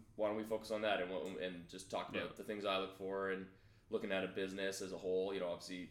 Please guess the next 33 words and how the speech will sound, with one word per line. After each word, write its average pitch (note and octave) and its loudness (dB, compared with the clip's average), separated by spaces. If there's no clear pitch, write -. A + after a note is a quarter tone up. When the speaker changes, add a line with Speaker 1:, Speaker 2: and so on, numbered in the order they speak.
Speaker 1:
experience F#2 -4
as E2 -8
an D#2+ -8
auditor E2+ -2
and, D2+ -10
uh, - -6
Speaker 2:
Yeah. F2+ -2
Speaker 1:
working F#2+ -6
in, D#2+ -6
in F#2 -10
different F#2+ -8
businesses, F2+ -6
you F2+ -10
kinda A2+ 2
get F#2+ 0
used G#2 -4
to G2 -2
analyzing G2 4
companies G#2+ -4
and, F#2 -8
you G2+ -10
know, F2 -10
uh, - -
diving G2 0
into F#2+ -8
the F#2+ -10
details A2 0
a A#2 -6
little A2+ 0
bit, A#2+ -2
which G2+ -8
I F#2 -2
think F#2+ -4